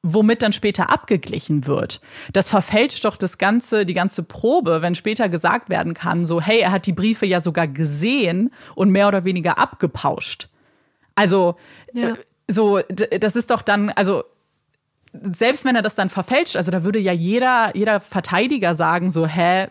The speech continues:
Speaker 1: d-,
Speaker 2: Mhm.
Speaker 1: das sagt doch nichts aus, wenn er, wenn er gebeten wird, das zu kopieren. Und ich muss sagen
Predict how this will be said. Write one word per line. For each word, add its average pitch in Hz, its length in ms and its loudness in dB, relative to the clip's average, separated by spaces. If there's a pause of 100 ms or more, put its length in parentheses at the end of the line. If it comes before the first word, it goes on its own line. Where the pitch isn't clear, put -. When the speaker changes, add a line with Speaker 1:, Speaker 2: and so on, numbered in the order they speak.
Speaker 1:
d-, 175 140 -6
Speaker 2:
Mhm. 214 200 -2
Speaker 1:
das 202 140 -4
sagt 208 280 0
doch 170 140 0
nichts 254 380 0
aus, 196 520 0
wenn 190 320 0
er, 190 200 2 (100)
wenn 175 260 2
er 165 120 -2
gebeten 180 560 0
wird, 180 240 0
das 180 180 -4
zu - 140 -10
kopieren. 175 680 -2 (600)
Und 214 80 2
ich 220 100 0
muss 220 160 0
sagen 233 540 2